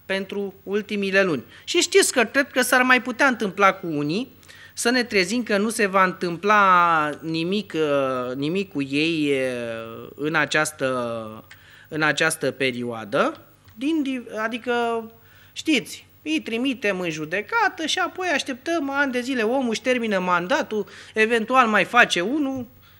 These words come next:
eventual face și pe al doilea, că dacă ne uităm la Oprișan, era în mandatul două mii patru, da? Două mii patru, două mii opt.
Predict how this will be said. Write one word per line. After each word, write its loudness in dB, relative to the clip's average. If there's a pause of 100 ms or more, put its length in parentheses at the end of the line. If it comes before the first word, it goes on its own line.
(640)
eventual 6
face 4
și 0
pe 2
al 6
doilea, 0 (260)
că 2
dacă 6
ne 0
uităm 2
la 4
Oprișan, 0 (300)
era 6 (100)
în -2
mandatul 6
două 4
mii 0
patru, 2 (920)
da? 2
Două -4
mii -4
patru, 0
două -2
mii 0
opt. -2